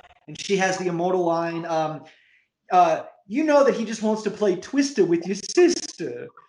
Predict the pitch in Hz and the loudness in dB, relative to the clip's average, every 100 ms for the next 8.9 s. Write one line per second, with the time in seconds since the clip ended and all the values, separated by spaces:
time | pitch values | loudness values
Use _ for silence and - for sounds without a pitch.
0 | _ _ _ - 104 104 175 170 156 139 | _ _ _ -18 -18 -6 -2 0 -2 -8
1 | 151 - _ - - 160 180 165 180 190 | -16 -20 _ -16 -10 -4 -2 0 0 0
2 | 185 165 156 151 147 - - 160 165 160 | -2 -4 -2 -2 -2 -6 -6 -2 -2 -2
3 | 139 135 _ _ - - 185 202 202 190 | -8 -14 _ _ -20 -6 0 2 2 0
4 | 277 294 262 - 220 175 - 180 - - | 0 -2 -4 -6 -8 -8 -10 -10 -12 -14
5 | - 190 190 196 220 202 - - 196 202 | -8 -4 0 2 2 0 -4 -2 0 0
6 | 185 175 165 175 165 165 160 151 180 165 | -2 -2 -2 0 0 -2 -6 -6 -8 -4
7 | 139 117 117 - _ - 180 208 196 - | -4 -6 -10 -18 _ -6 -2 -2 -4 -10
8 | _ _ _ 185 180 254 302 - - | _ _ _ -8 -2 0 0 -2 -10